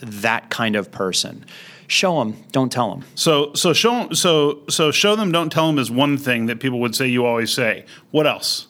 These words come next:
Speaker 1: Well, something else is, uh, I'm known for saying, "Interrupt the pattern."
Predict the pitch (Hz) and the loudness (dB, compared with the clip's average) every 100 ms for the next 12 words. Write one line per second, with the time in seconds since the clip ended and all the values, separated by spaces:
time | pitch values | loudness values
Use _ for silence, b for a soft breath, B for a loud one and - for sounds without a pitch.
0 | _ - 92 - - 233 269 254 165 143 | _ -2 0 2 0 2 0 2 2 0
1 | 135 117 - 131 123 139 139 165 180 180 | 0 0 -2 -4 -2 0 2 0 0 0
2 | 147 123 - 139 135 117 - 98 110 82 | 2 0 0 0 2 0 0 -4 -2 -2
3 | 78 57 | -4 -8